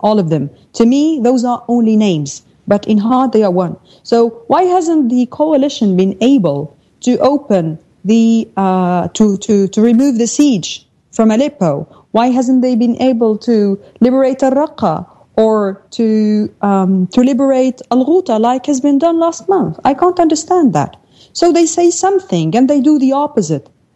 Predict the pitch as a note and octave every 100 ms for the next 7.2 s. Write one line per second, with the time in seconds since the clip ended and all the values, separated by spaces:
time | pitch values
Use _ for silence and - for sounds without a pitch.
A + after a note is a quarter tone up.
0 | _ C#4 C#4+ E4+ F#4+ C4+ C4 C#4 C#4 C#4
1 | C4 B3+ D4+ C#4 A#3+ G#3 - B3+ - -
2 | B3+ B3+ G#3+ E3+ F#3+ B3+ A3 F#3+ F3 F3
3 | F3 B3 B3+ A3 - A3 A3 F3 C#3+ C#3+
4 | C3+ C#3 - - - A#3+ A#3+ A#3+ C#4+ -
5 | D4+ - A#3+ A#3 C4 B3 B3+ B3+ G3+ E3+
6 | D#3 D#3+ D#3 A3+ B3 B3+ - - A3+ A3
7 | A3 A3